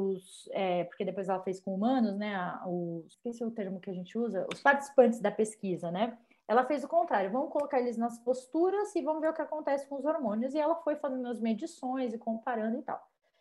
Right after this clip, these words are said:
Então, o que que ela percebeu? Quando a gente deixa as pessoas numa postura aberta, então a postura do super-homem, não precisa pôr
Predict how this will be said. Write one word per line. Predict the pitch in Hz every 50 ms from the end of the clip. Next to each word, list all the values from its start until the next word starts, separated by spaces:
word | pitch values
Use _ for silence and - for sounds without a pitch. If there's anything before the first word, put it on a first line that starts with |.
| _ _ _ -
Então, | 330 381 370 392
o |
que | - 403
que | 403 -
ela | 440 381 349
percebeu? | 349 311 294 277 - - 302 240 196 185 165 156 147 - - _ _ _ _ _
Quando | 349 381 381
a | 453 453
gente | 359 381 381 370 - 339
deixa | 233 208 233 240 262 339 339 - - 381
as | 381 370 -
pessoas | - - 262 - - - - 247 220 196 190 190 185
numa | 202 208 220 233 233 233
postura | 233 233 - - 277 294 294 285
aberta, | 262 208 185 190 220 226 220 208 180 - - - 170 160 - _ _ _ _ _ _ _
então | - 240 254 277
a |
postura | 269 269 269 262 269 - 262 269
do | 262 262
super-homem, | - - 226 - 277 262 262 247 226 202 185 180 170 165 - -
não | 208 226 240
precisa | 226 262 - - 392 403 381
pôr | - - 254 233